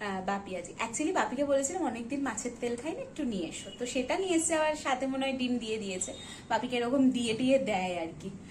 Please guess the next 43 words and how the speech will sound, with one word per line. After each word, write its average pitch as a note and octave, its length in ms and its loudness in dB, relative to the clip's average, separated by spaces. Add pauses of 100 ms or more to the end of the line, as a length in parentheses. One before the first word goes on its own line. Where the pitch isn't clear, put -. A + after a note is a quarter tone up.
(360)
তো B3 80 2
অনেকটাই C#4+ 580 2
ডিম C#4+ 220 2
নিয়ে B3+ 220 4
এসছে। G#3+ 220 0
এবারে B3+ 180 4
মা B3+ 300 4
বলছে, C4 340 4
"এতটা C4 360 2
ডিম C4 200 4
নিয়ে C4 200 6
আসলে A#3+ 300 0
কেন G3 220 0
আমরা A3 280 -2
দুজনে?" A3+ 400 -4 (160)
তো D#4+ 80 -4
যাই B3+ 280 4
হোক, D#4+ 120 0
সেটাকে C4+ 500 -2
একটু, C#4 260 -4
অতটা C4+ 480 0
ডিম B3+ 320 2
ওরকমভাবে C4+ 600 2
শুধু C4 260 -4
করে C4 220 2
নিলে C4 200 2
একটা B3+ 160 -4
কেমন A3 340 -4
লাগবে, G#3 320 -4 (400)
তো C4 80 0
সেটাকে B3+ 460 0
একটু C4 320 -2
ওই B3+ 120 2
বেসন A#3 460 0
দিয়ে B3 260 0 (360)
বড়া G#3+ 200 6
মতো B3 240 0
করেছি, C4 360 2
ওই C4+ 360 4
তরকারির C#4 400 4
মধ্যে C4+ 320 4
দিয়ে G3+ 220 -2
দিয়েছি। E3 380 -6